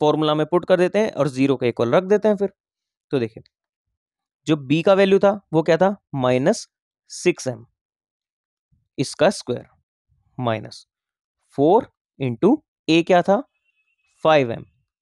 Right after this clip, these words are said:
and सी क्या था आपका, नाइन। ये किसके इक्वल हो जाएगा, ज़ीरो के।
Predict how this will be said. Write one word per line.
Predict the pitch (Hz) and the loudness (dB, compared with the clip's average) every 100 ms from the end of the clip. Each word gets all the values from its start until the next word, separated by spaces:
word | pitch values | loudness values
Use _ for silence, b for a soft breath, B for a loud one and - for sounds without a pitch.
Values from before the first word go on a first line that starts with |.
| _ _ _ _ _ | _ _ _ _ _
and | - 123 | -10 -8
सी | - - 160 | -10 -8 -6
क्या | 180 208 | 0 2
था | 190 180 | 2 0
आपका, | 175 320 - _ - | -2 -6 -8 _ -10
नाइन। | 113 113 _ _ _ _ - | -10 -10 _ _ _ _ -6
ये | 160 | -4
किसके | 196 202 202 | -2 -2 0
इक्वल | 208 196 | 2 2
हो | |
जाएगा, | 180 185 208 - _ | 2 2 -2 -6 _
ज़ीरो | 151 185 | 2 4
के। | 214 | 4